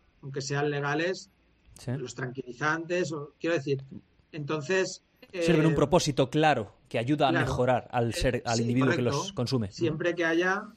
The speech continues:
Speaker 1: en mi caso yo tampoco puedo acercarme a tranquilizantes porque son adictivos, ¿vale? Entonces
Speaker 2: Ah,
Speaker 1: no.
Speaker 2: ok.
Speaker 1: Claro, no, no. Yo llevo casi ocho años sin un solo tranquilizante, opiáceo, alcohol,
Speaker 2: Ujú.
Speaker 1: cero, nada.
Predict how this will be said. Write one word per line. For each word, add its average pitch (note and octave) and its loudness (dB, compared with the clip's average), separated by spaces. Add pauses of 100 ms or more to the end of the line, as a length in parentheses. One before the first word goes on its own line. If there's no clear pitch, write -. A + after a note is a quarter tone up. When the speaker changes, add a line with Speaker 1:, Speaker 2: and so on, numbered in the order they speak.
(200)
Speaker 1:
en D3+ -10
mi D3 -4
caso D3 -2
yo F#3 4
tampoco F#3 -2
puedo D#3+ -2
acercarme C#3 -4
a - -4
tranquilizantes C3+ -6
porque C3+ -10
son C3+ -4
adictivos, B2+ -6
¿vale? A#2+ -12
Entonces B2 -4
Speaker 2:
Ah, D3+ -2
Speaker 1:
no. - -4 (120)
Speaker 2:
ok. C3+ -6 (360)
Speaker 1:
Claro, C#3 -4
no, D3 -8
no. C3+ -4
Yo C#3+ 0
llevo D3+ 0
casi C#3+ -8
ocho D#3+ -8
años F#3+ -4 (520)
sin C#3+ -6
un D3 -2
solo D#3 -4
tranquilizante, D3 -6
opiáceo, D3+ -4
alcohol, C#3+ -6
Speaker 2:
Ujú. B2+ -2
Speaker 1:
cero, C#3 -2
nada. C3 -6